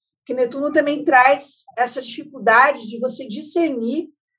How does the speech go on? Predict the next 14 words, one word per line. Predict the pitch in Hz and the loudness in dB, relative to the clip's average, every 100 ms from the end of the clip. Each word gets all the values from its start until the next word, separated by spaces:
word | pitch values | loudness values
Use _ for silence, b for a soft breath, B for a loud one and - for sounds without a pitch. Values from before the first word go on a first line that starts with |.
| _ _ | _ _
a | 233 | 2
realidade. | 247 269 302 269 240 214 196 202 | 4 2 2 4 6 6 2 -4
Então, | 208 262 269 - | -2 -2 -2 2
isso | 330 349 | 2 4
é | 349 | 2
importante | 339 302 - 269 269 | 2 0 2 0 0
de | - | -6
a | 240 | -6
gente | 254 233 240 | -8 -6 0
levar | 233 196 262 - | 2 4 2 0
também | 240 240 | -6 -8
pra | 233 | -8
nossa | 226 233 - | -8 -6 -8
semana, | - 302 247 247 311 | -10 -6 0 0 0